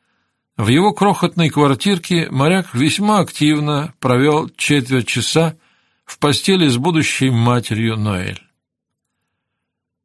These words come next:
Когда она увидела, как светловолоса и хороша ее дочь, то испугалась до смерти.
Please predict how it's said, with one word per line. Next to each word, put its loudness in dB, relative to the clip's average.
Когда 2
она 0
увидела, 0
как -2
светловолоса 0
и -2
хороша -2
ее -2
дочь, -2
то 2
испугалась 0
до 0
смерти. -8